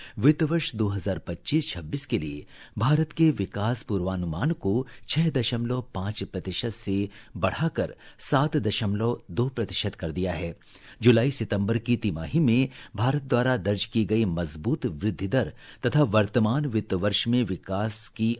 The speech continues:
और भी मजबूत संभावनाओं के कारण शून्य दशमलव सात प्रतिशत अंक की बढ़ोतरी का पूर्वानुमान व्यक्त किया गया है। भारत और मलेशिया ने आतंकवाद और अंतर्राष्ट्रीय अपराधों के खिलाफ सहयोग को मजबूत करने की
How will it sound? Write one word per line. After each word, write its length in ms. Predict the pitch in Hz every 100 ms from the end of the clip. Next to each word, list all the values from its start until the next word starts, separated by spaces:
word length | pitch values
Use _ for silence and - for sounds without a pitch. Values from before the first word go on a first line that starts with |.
| -
और 220 | 95 95
भी 240 | 90 139 170
मजबूत 520 | 98 90 80 95 101
संभावनाओं 640 | 92 95 85 85 90 95 90
के 140 | 90
कारण 340 | - 82 92 135 - - -
शून्य 360 | - 185 190
दशमलव 520 | 165 151 143 135 143 - -
सात 340 | - 127 143 143
प्रतिशत 480 | 117 101 - 110 -
अंक 220 | 107 107
की 200 | 101 110
बढ़ोतरी 420 | 101 76 85 123 160
का 180 | 101 78 - - -
पूर्वानुमान 600 | 131 131 151 139 95 87
व्यक्त 360 | 85 104 - 90
किया 300 | 85 143 113
गया 220 | 78 87
है। 280 | 85 98 90 - - - - - - - - - - -
भारत 340 | 147 196 214
और 60 | 214
मलेशिया 400 | 180 180 175 185
ने 80 |
आतंकवाद 720 | 190 143 120 113 104 104 123 135
और 100 | 113
अंतर्राष्ट्रीय 680 | 87 92 90 98 - - 131
अपराधों 420 | 101 90 90 120
के 140 | -
खिलाफ 300 | 110 87 92
सहयोग 440 | 92 90 80 104 147
को 280 | - 101 120 - - -
मजबूत 500 | 104 98 98 143 -
करने 360 | - 92 92 92
की 220 | 95